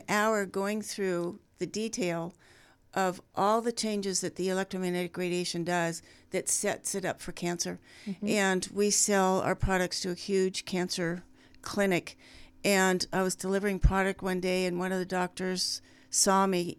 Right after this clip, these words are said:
Speaker 1: and she came over and she goes, "You will not believe the number of two-year-olds we're seeing with cancer since the smart meters went into the neighborhood."
Speaker 2: Oh, my goodness.
Speaker 1: Because they're small, you know. And,
Speaker 2: Yeah.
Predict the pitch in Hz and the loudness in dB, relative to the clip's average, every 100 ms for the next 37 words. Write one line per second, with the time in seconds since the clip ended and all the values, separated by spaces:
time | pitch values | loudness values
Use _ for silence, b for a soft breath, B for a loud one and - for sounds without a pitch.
0 | - 180 175 - - 185 180 - - 196 | -4 -2 -2 -2 0 0 -2 -4 -4 -2
1 | 175 175 175 170 - 180 175 - b b | 0 0 -2 -4 -2 0 -2 -4 b b
2 | b - 185 180 190 190 202 196 185 185 | b -2 0 2 2 2 2 2 0 -2
3 | 185 175 175 180 - 190 180 175 170 180 | -4 -4 -6 -8 -4 -2 0 -2 -4 -4
4 | 170 - 180 175 170 - 175 175 180 175 | -2 -2 -2 -4 -6 -6 -6 -4 -6 -8
5 | b b b - 208 190 - - 190 - | b b b 0 0 0 -2 -2 -2 0
6 | 196 190 190 190 190 170 180 170 160 170 | 0 0 -2 -2 -2 -2 -2 -2 -4 -6
7 | 185 170 165 - 175 - 185 _ _ - | -6 -4 -4 -6 -10 -10 -16 _ _ -6
8 | - 175 196 185 147 143 147 139 123 107 | 2 4 4 2 0 2 0 2 -2 -4
9 | - - 214 208 208 214 208 - 220 220 | -6 -4 -4 -2 -4 -2 -2 -2 -2 -4
10 | 208 170 185 b b b b - 196 196 | -4 -6 -14 b b b b -8 -2 -2
11 | 196 - 214 202 214 214 | -2 2 4 4 4 4